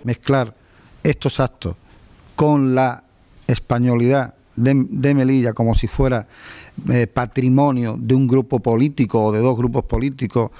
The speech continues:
o de una, o de una etnia, eso no es bueno para la convivencia. Ningún miembro del gobierno que presido, ninguno,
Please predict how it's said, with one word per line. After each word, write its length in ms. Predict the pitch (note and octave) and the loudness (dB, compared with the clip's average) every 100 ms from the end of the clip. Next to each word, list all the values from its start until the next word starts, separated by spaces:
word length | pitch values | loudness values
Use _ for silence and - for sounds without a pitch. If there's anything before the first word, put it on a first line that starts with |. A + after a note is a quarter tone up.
| - - - | -20 -12 -2
o 140 | A#2 | 0
de 120 | A#2 | 4
una, 480 | B2+ C3+ B2+ B2 A#2 - - - - - | 4 4 2 0 -4 -10 -20 -20 -20 -6
o 160 | A#2 | 0
de 80 | A#2 | 2
una 280 | C3 C3+ C3 | 4 4 2
etnia, 400 | C#3 C#3+ D#3 D3 - - | 0 0 0 -4 -10 -6
eso 420 | - C#3 D#3+ D#3+ - | -2 -2 -2 -4 -2
no 480 | C3 A#2+ B2+ A#2+ - _ _ _ - | 2 4 4 0 -8 _ _ _ -2
es 360 | C3+ B2 - - - | 0 0 -4 -8 0
bueno 480 | A2 C3 A#2+ A#2 - _ - | 2 4 2 -2 -8 _ -2
para 200 | A#2+ A#2 | 0 0
la 100 | G#2 | -2
convivencia. 680 | G#2 G#2+ A#2+ A2 - D#2 - - - - - - - - | -2 2 2 0 -4 -10 -12 -20 -20 -20 -20 -20 -10 0
Ningún 360 | D#3+ E3 G#3 | 2 4 2
miembro 540 | D#3 D3+ B2 A2 G2+ G2+ | 2 0 -2 -2 -4 -4
del 180 | C3 A#2 | 0 2
gobierno 320 | A#2 C#3 C3+ | 4 2 2
que 80 | B2+ | 0
presido, 380 | C3+ A#2+ C#3 C#3 | -2 -2 -2 0
ninguno, 480 | B3 D#3+ E3 D#3 F2+ | 2 2 2 0 0